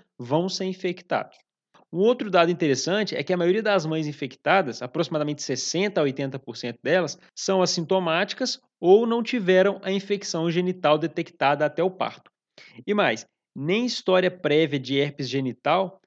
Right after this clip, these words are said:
às vezes, tem. Isso quer dizer que, diante de uma suspeita de conjuntivite herpética neonatal,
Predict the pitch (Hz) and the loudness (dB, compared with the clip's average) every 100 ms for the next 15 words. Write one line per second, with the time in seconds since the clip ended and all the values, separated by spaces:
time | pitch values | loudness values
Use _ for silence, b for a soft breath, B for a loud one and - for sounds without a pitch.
0 | - 156 151 123 147 165 - 135 110 _ | -4 0 0 0 -4 -4 -6 -6 -8 _
1 | _ _ _ - 170 - 175 165 165 190 | _ _ _ -8 -6 0 0 0 4 4
2 | 220 - - 170 160 202 208 220 214 208 | 4 -4 -10 -4 0 0 0 -4 -4 -6
3 | 185 175 160 160 135 165 156 156 147 156 | -4 -2 0 -2 -4 -6 -4 -4 -6 -4
4 | 156 139 - 131 131 131 120 113 107 165 | -2 -2 -2 -4 -2 -6 -4 -6 -4 -2
5 | 175 127 | -2 -2